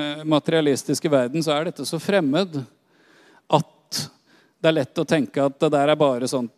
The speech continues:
som skjer på misjonsmarken eller i dårlige filmer. Men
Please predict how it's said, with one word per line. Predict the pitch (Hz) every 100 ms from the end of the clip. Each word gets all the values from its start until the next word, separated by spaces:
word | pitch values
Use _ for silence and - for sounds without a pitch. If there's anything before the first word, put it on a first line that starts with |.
| -
som | - 143
skjer | - 131 135
på | 185
misjonsmarken | 214 165 139 143 135 - 151 147
eller | 147 156
i |
dårlige | 151 127 131 127
filmer. | 131 117 117 110 - - _ - - - - - _ _ _ _ _ _ _ _ _ _ _ _ _ _ _ 147
Men | 156 170